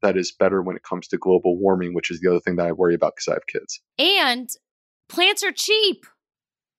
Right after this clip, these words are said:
Speaker 1: They really are.
Speaker 2: Right? They're, meat is so much more expensive to buy than peas.
Speaker 1: What people don't realize, even if you think the meat is inexpensive, it's inexpensive because of the government subsidies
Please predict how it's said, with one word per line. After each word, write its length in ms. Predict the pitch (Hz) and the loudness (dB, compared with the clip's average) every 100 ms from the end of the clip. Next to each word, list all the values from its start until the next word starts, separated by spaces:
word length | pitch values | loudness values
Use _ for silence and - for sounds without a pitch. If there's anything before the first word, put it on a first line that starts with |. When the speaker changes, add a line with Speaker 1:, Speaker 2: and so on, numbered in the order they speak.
| _ | _
Speaker 1:
They 80 | 110 | 6
really 180 | 151 156 | 6 6
are. 220 | 214 254 - _ _ _ - | 4 0 -4 _ _ _ -4
Speaker 2:
Right? 400 | 262 285 392 415 | 2 4 4 2
They're, 180 | 359 262 | -2 -2
meat 420 | 277 311 403 466 - - - | -4 0 0 -2 -12 -20 -12
is 100 | 277 | -4
so 220 | 349 339 | -2 0
much 200 | 381 - | -2 -4
more 160 | 339 339 | -4 -6
expensive 600 | - 330 370 370 381 - | -2 -2 -2 -4 -10 -10
to 80 | 240 | -2
buy 380 | 262 254 247 247 | 4 4 2 -2
than 340 | 247 233 208 _ - _ _ _ _ | -8 -8 -12 _ -20 _ _ _ _
peas. 680 | - 359 370 339 359 - - _ _ _ _ | 0 2 4 0 -2 -8 -12 _ _ _ _
Speaker 1:
What 140 | 131 | 2
people 200 | 160 156 | 4 6
don't 220 | 151 139 117 | 6 6 6
realize, 520 | 117 120 127 143 101 | 8 8 6 2 -6
even 220 | 117 123 | -4 -2
if 140 | 113 | -2
you 60 | 104 | -4
think 240 | - 101 | -4 -4
the 100 | 104 92 | -4 -4
meat 240 | 98 98 | -2 0
is 140 | 90 | -2
inexpensive, 720 | 95 92 - 90 87 135 143 - _ _ _ _ _ - | -2 -6 -4 -4 0 0 -2 -6 _ _ _ _ _ 0
it's 180 | 113 - | 0 2
inexpensive 800 | 147 - - 123 127 104 90 - | 2 2 0 0 2 0 -2 -4
because 320 | 101 104 92 | -2 2 2
of 100 | 90 | 2
the 80 | 95 | 2
government 440 | 95 92 90 87 | 4 4 0 -2
subsidies 840 | - 98 - 87 87 87 - - | 0 0 0 -4 -4 -6 -8 -12